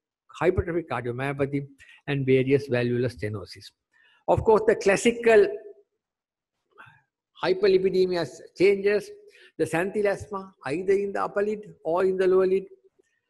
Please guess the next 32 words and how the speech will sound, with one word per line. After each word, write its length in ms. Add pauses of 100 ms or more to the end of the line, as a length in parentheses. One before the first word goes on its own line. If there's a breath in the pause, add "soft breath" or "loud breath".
(840)
over 260
the 240
extensor 680
tendons. 640
So 160
you 160
have 180
it 140 (200)
over 160
the 100
olecranon, 600 (180)
the 140
neck, 200 (220)
uh, 120
the, 280 (440)
uh, 40
uh, 420 (380)
over 260
the 120
knees 400 (460 soft breath)
and 180
over 280
the 100
hands. 580 (500)
It 160
is 220 (140)
in 220
the 100 (120)
extensor 800
tendons 560
that 160
the 180